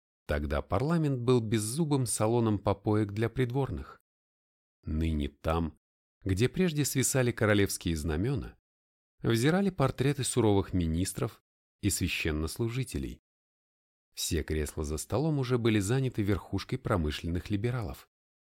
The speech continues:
У дальнего торца, поджав ноги,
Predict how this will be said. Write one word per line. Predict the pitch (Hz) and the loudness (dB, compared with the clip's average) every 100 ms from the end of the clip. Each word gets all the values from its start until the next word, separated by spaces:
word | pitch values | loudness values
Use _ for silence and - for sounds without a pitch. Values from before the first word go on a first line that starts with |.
| _ _ _ _ | _ _ _ _
У | - 85 | -6 -4
дальнего | 76 73 64 64 65 | -2 -2 -2 -4 -6
торца, | - 65 - - 110 - _ _ _ _ | -8 -10 -6 -2 -4 -4 _ _ _ _
поджав | 156 113 101 - | -2 2 0 0
ноги, | 117 143 - | -2 -2 -8